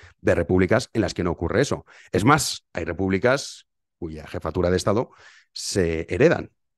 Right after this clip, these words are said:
y ponemos ejemplos de ello. Por lo tanto, esto de ligar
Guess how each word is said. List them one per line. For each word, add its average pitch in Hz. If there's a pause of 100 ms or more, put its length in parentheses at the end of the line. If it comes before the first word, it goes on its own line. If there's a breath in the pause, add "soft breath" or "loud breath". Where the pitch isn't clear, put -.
(140)
y -
ponemos 98
ejemplos 82
de 123
ello. 98 (100)
Por 113
lo 113
tanto, 143
esto 139
de 113
ligar 110